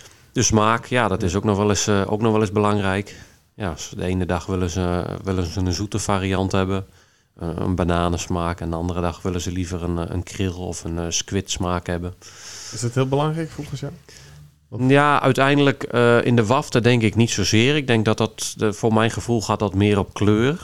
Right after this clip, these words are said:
Speaker 1: Ehm, maar er zijn ook dagen, helemaal in de koudere periode, zeg maar, dat die vis heel, heel passief zijn. En dan hebben ze vaak wel een trigger nodig.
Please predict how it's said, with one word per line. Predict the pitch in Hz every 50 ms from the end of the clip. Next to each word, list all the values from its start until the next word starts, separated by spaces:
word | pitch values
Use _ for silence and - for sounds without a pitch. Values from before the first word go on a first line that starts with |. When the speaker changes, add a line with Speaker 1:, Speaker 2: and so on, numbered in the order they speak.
| - -
Speaker 1:
Ehm, | - - 98 92 90 87 87 87 85
maar | 90 92 95 87
er | 92
zijn | 90 - 101 95 95 92
ook | 87 87 80
dagen, | 92 87 90 92 98 95 - 101
helemaal | 92 90 87 87 87 85 87 87
in | 87
de | 87 87
koudere | - 95 90 92 98 101 92 92
periode, | - - 98 90 95 90 90 85 85 90 87
zeg | 82 87 82
maar, | 90 87
dat | 82 87
die | 87 92 -
vis | - 98 95 92 - -
heel, | 98 101 101 98 95 95 92
heel | - 87 92 95 92 90 90 87 - - - - _
passief | - 110 98 - - 120 113 -
zijn. | - 123 110 110 123 143 165 - - - - - - -
En | - 98
dan | 92 95 92
hebben | 92 92 101 92
ze | 90 92
vaak | - - 101 95 95 -
wel | - 95 90
een | 85 87
trigger | - 101 101 101 117 120 110
nodig. | 110 107 113 127 143 147 - -